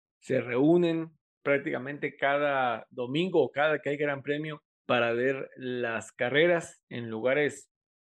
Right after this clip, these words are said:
que acuerdan ellos para ir a desayunar, para ir a,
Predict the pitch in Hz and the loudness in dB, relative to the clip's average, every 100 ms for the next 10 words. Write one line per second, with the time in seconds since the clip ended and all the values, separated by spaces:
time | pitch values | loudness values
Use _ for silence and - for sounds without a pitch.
0 | _ 120 104 104 147 151 156 139 147 160 | _ 0 0 0 2 2 2 -2 -2 0
1 | 165 156 113 113 120 113 101 95 98 120 | 0 -2 -4 -2 -2 -2 -4 -8 -12 -4
2 | 175 180 175 - 104 107 117 107 | -2 0 -4 -6 -10 -6 -4 -4